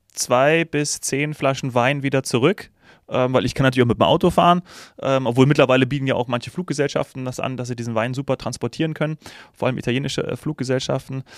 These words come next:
Ähm, aber ich, da mit dem Auto und dann so diesen Wein, ach, der schmeckt mir aber, ja, die können Sie übrigens auch hier kaufen, ja, nehme ich davon zwei Flaschen. Das ist schon, ähm,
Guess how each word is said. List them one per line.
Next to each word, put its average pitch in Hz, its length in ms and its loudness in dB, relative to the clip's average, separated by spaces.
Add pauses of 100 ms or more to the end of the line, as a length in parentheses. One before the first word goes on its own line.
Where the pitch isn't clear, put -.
(280)
Ähm, 117 520 -2 (760)
aber - 160 4
ich, - 80 -8 (100)
da 120 120 6
mit 123 80 4
dem 131 80 4
Auto 175 240 4
und 220 120 4
dann 160 120 2
so 175 100 6
diesen 147 240 0
Wein, 165 240 2
ach, 240 160 0
der 220 100 4
schmeckt 247 240 0
mir 135 80 4
aber, 113 160 8
ja, 156 160 4
die 135 120 0
können 147 180 0
Sie 208 80 -2
übrigens 214 220 -4
auch 190 100 -4
hier 196 100 -2
kaufen, 170 280 0
ja, 226 100 4
nehme 330 160 -4
ich 269 60 -4
davon 131 180 0
zwei 113 160 0
Flaschen. 120 340 0 (320)
Das 135 200 2
ist - 180 -2
schon, 240 420 2
ähm, 240 540 -2